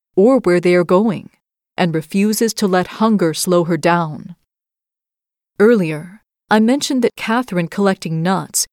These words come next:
is symbolic of preparation through prayer and studying the Word of God. It is especially important to note that the storyteller specifies that these are hazelnuts.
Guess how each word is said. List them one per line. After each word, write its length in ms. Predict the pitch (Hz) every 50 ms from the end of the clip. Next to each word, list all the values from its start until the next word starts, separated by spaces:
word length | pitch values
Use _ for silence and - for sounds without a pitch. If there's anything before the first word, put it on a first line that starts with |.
| _ -
is 120 | 202 202
symbolic 580 | - 226 214 208 185 208 233 262 233 185 - 175
of 140 | 170 -
preparation 680 | - - 214 196 - - 190 180 180 190 - - 208 196
through 180 | - - 185 170
prayer 460 | - - - 190 170 160 160 170 202 -
and 160 | 190 185 170
studying 460 | - - 202 185 175 196 190 190 185
the 80 | 175 190
Word 240 | 165 185 180 170
of 120 | 170 - -
God. 440 | 208 214 208 208 175 147 - - - _ _ _ _ _ _ _ _ _ _ _ _ _ _
It 140 | - 202 185
is 140 | 196 170 -
especially 760 | 170 160 - - - - - 247 262 269 - - 247 196 180 165
important 440 | 160 - - - 165 156 - 160 -
to 100 | - 180
note 340 | 165 165 156 151 151 - _
that 160 | - 165 -
the 80 | - 190
storyteller 640 | - - - 226 226 240 247 - - 240 220 214 202
specifies 840 | - - - 240 254 - - - - - 170 160 156 156 151 -
that 260 | - 165 160 _ -
these 440 | - 180 185 190 202 214 226 - - -
are 140 | - 160 143
hazelnuts. 1160 | 147 - - - 185 175 170 - - 160 156 151 156 156 - _ - - - - - - -